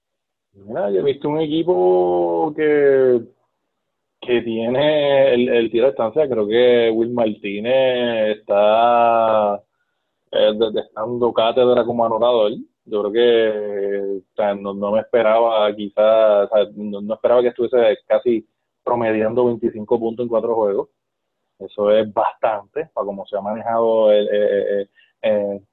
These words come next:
el asunto de, de, de, de anotadores nativos en, en este torneo. Normalmente eso es algo que quienes lo dominan son los refuerzos. Me parece que Will está en cincuenta y dos por ciento de tres. Eso no se va a mantener así el, el, el,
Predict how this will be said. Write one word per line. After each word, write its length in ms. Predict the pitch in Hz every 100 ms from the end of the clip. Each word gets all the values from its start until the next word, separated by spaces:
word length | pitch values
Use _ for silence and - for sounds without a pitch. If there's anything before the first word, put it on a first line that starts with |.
| _ _
el 160 | 113 107
asunto 640 | 101 113 107 - 117 117
de, 480 | 120 120 117 113 110
de, 280 | 107 107 104
de, 160 | 107
de 120 | 101 110
anotadores 640 | 107 107 104 101 120 123 127
nativos 520 | 117 104 117 120 113
en, 160 | 110
en 180 | 107 107
este 140 | 107 127
torneo. 320 | 127 110 131
Normalmente 500 | 127 104 98 101 110
eso 120 | 113
es 80 | 107
algo 260 | 113 117
que 260 | 107 107 101 _ _ _ _
quienes 260 | 120 113 107
lo 140 | 110
dominan 460 | 107 101 107 117 117
son 180 | 120 110
los 120 | 110
refuerzos. 520 | 123 123 104 98 - - - -
Me 80 | -
parece 260 | - - -
que 120 | 107
Will 760 | 104 107 113 117 117 107 98 - _ _ -
está 200 | - 110
en 160 | 110
cincuenta 540 | - 131 117 120 113 110
y 40 |
dos 160 | 110 -
por 180 | 139
ciento 320 | 135 127 117 131
de 100 | 135
tres. 280 | 110 143 -
Eso 140 | 127
no 80 | 123
se 80 | 131
va 120 | 123
a 20 |
mantener 420 | 123 120 120 120
así 360 | 120 113 110 120
el, 260 | 123 110 107
el, 200 | 104 104
el, 160 | 104